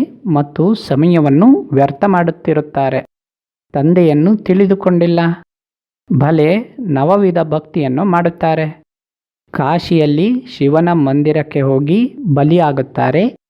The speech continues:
ಸಿಗುವುದೇನೂ ಇಲ್ಲ ಮತ್ತು ಸಹ ವಿಕರ್ಮ ಆಗಲು ಶುರುವಾಗುತ್ತದೆ.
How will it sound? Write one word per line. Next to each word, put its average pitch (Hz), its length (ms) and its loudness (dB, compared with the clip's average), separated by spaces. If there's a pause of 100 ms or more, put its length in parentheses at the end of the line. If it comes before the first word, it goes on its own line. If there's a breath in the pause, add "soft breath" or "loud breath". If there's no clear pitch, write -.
(100)
ಸಿಗುವುದೇನೂ 156 720 2
ಇಲ್ಲ 156 240 4 (840)
ಮತ್ತು 147 420 0
ಸಹ 180 600 -2
ವಿಕರ್ಮ 175 460 0
ಆಗಲು 143 420 -2
ಶುರುವಾಗುತ್ತದೆ. 143 960 -2